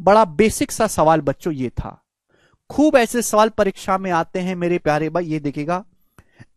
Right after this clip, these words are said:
ये दो हज़ार बीस के मेंस का है, है ना? बिल्कुल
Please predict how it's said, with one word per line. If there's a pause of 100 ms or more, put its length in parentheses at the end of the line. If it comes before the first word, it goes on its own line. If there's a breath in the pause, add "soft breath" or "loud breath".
ये (340)
दो
हज़ार
बीस
के
मेंस
का
है, (640)
है
ना?
बिल्कुल